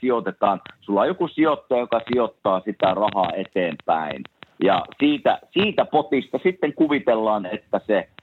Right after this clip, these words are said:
se riittää johonkin asti. Että en oo, en oo kuullut kyllä matkan varrella minäkään, että joku olisi alkanut opiskelemaan tässä, tässä. On joku varmasti siellä löytyy, mutta minun korviin ei oo tullut semmoista tietoa, että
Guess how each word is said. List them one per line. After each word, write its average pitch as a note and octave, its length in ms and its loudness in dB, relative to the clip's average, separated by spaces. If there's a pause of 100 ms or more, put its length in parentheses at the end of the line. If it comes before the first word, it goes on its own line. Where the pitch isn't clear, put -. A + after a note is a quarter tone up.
(220)
se A2 120 2
riittää A#2 440 0
johonkin A2+ 680 -2
asti. - 500 -6 (460)
Että G#2 380 2 (280)
en A#2+ 160 2
oo, C3+ 140 2
en D3 200 -2
oo D3+ 100 0
kuullut D#3+ 420 0
kyllä A#2+ 220 2
matkan B2+ 380 -2
varrella G2+ 340 0
minäkään, G#2+ 460 -2
että - 140 -4
joku A2 260 0
olisi G2+ 180 -4
alkanut G2 420 0
opiskelemaan F#2+ 1080 0
tässä, E2 400 -2 (100)
tässä. F#2 360 0 (260)
On A2 180 2
joku C3+ 300 0
varmasti B2 500 -2
siellä B2 240 2
löytyy, B2 460 0
mutta A2 240 -2
minun B2 260 0
korviin G2+ 460 0
ei G2+ 300 0
oo F2 60 -2
tullut F2+ 360 -8
semmoista F#2 280 -4
tietoa, D#2+ 540 0
että - 320 -2